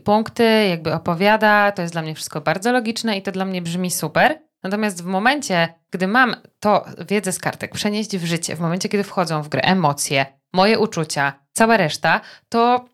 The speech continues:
trochę tak łatwo mi o nich zapomnieć, nie? Że w momencie, kiedy jestem i trzymam ten ołówek, chcę, chciałabym tylko, żeby wybrzmiało to, że nie można się zrażać i że na początku to może być bardzo ciężka praca.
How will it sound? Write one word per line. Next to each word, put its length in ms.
trochę 280
tak 180
łatwo 320
mi 120
o 80
nich 180
zapomnieć, 640
nie? 240
Że 140
w 60
momencie, 380
kiedy 440
jestem 580
i 100
trzymam 300
ten 180
ołówek, 480
chcę, 280
chciałabym 300
tylko, 200
żeby 160
wybrzmiało 480
to, 160
że 300
nie 220
można 300
się 140
zrażać 440
i 60
że 100
na 80
początku 360
to 80
może 200
być 140
bardzo 300
ciężka 320
praca. 400